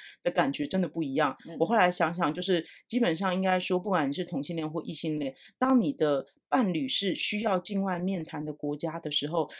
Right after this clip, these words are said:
Speaker 1: 其实这件事情的困难程度都远远超过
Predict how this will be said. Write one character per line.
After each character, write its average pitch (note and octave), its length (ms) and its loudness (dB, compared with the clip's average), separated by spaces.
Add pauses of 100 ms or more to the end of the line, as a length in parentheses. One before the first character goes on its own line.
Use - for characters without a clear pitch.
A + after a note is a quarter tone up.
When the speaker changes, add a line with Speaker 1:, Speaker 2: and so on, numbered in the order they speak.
(120)
Speaker 1:
其 G3 120 -2
实 G3+ 120 -2
这 A3 160 0
件 G3+ 160 0
事 F#3+ 220 -4
情 E3+ 200 -4
的 C#3+ 60 -4
困 F3+ 260 -4
难 C#3+ 180 -4
程 C#3+ 180 -6
度 F#3 160 -4
都 F3 180 -2
远 D3+ 200 0
远 C#3 160 -2
超 - 320 -2
过 D#3+ 320 0